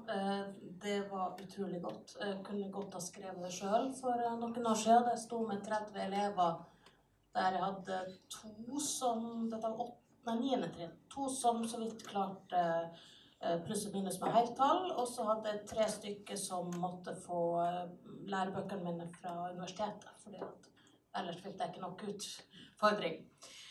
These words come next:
Og alt imellom. S-, og det som var helt tydelig for meg, for at vi hadde jo gode assistenter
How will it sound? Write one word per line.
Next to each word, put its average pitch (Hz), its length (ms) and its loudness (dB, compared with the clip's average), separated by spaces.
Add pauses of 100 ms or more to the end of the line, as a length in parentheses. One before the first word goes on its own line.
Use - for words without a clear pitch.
(160)
Og 247 200 12
alt - 280 10
imellom. 175 560 4 (420)
S-, - 460 -2 (220)
og 240 180 8
det 311 220 10
som 269 580 6
var 254 120 10
helt 262 220 6
tydelig 269 380 2
for 277 80 -4
meg, 294 240 4 (840)
for 226 100 8
at 214 200 8
vi 233 80 4
hadde 269 380 6
jo - 100 0
gode 247 800 10
assistenter 214 580 4